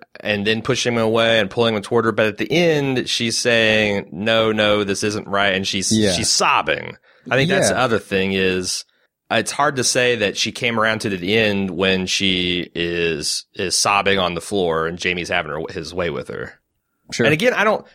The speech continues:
Speaker 1: I don't think it matters from a Jaime morality pur-, purpose. I think Jaime, in my mind, um, by modern legal standards, which I know don't mean a shit for Westeros, but it does mean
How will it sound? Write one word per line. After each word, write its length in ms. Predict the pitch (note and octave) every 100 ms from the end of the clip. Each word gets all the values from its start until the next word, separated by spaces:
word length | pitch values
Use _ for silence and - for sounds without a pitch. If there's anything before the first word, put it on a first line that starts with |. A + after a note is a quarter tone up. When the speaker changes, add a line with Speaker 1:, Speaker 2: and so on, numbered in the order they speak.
| _
Speaker 1:
I 60 | D#3
don't 200 | G#3 -
think 180 | G#3 F3
it 80 | A#2
matters 800 | B2 D#3 D3 F2 D#2 E2 - - _
from 380 | - B2+ A#2 A2+
a 180 | G#2+ G2+
Jaime 340 | C3+ C3 B2+
morality 560 | G#2+ G2 A#2+ A#2+ F#2+ F2+
pur-, 300 | - - F2+ -
purpose. 340 | G#2 F2+ D#2+ -
I 60 |
think 260 | G#2+ B2+ G2+
Jaime, 500 | A2 A#2 A#2+ A#2+ A#2+
in 220 | - F#2+
my 160 | A2 C#3+
mind, 560 | A#2 F#2+ F#2 G#2 C3 - -
um, 540 | G#2 G2+ G2 F#2 F2+ E2
by 500 | E2+ G#2 G2 F#2+ F#2
modern 480 | G2 G#2+ A#2+ A#2+ A#2+
legal 200 | A#2+ B2
standards, 580 | - G2 F#2 G2 A2+ G2+
which 180 | F2+ -
I 60 |
know 140 | G#2+ A2
don't 260 | A2 F2+
mean 180 | G#2 A2
a 60 | G2
shit 260 | - A2+ -
for 120 | G#2+
Westeros, 520 | G2+ F#2+ - F2 G2
but 80 | G2
it 60 | F2
does 220 | A2 G#2+
mean 420 | G#2 G#2 G2+ G#2